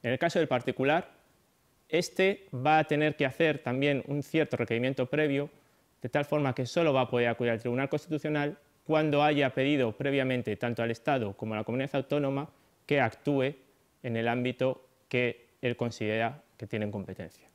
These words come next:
Frente a esto, nuevamente, el Estado no está obligado a hacer ningún tipo de,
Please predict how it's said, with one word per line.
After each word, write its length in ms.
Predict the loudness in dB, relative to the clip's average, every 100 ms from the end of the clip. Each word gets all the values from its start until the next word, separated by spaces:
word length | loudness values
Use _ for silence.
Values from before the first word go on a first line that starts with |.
| _ _ _ _ _ _ _ -10
Frente 260 | -8 -2
a 100 | 0
esto, 460 | -2 -2 -2 -2 -10 _ -10
nuevamente, 520 | -6 -4 -4 0 0
el 80 | 0
Estado 440 | -2 -2 -2 -2 -2
no 180 | -4 -4
está 260 | -2 -2
obligado 480 | 0 -2 -2 -2 -2
a 40 |
hacer 200 | -4 -6
ningún 300 | -6 -6 -10
tipo 260 | -10 -10 -8
de, 220 | -8 -10